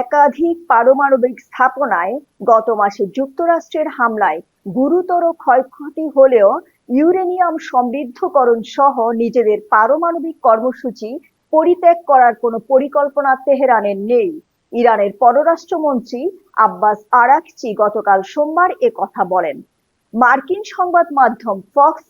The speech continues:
নিউজের একটি বিশেষ আয়োজনে কথা বলতে গিয়ে ইরানের পররাষ্ট্রমন্ত্রী বলেন, আপাতত ইউরেনিয়াম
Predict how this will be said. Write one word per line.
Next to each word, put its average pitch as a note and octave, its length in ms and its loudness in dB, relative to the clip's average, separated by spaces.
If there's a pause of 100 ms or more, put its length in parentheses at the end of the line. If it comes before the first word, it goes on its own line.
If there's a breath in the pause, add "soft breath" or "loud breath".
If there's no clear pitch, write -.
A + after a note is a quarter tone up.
নিউজের D4 360 2 (140)
একটি A3+ 200 -6 (140)
বিশেষ F4 320 -6 (220)
আয়োজনে G#3 360 -2 (140)
কথা B3+ 240 0 (100)
বলতে B3+ 240 0 (100)
গিয়ে A3 180 4 (400)
ইরানের A3 320 0 (100)
পররাষ্ট্রমন্ত্রী B3+ 880 0 (100)
বলেন, A#3 240 0 (380)
আপাতত G#3+ 380 -2 (260)
ইউরেনিয়াম E4 580 -4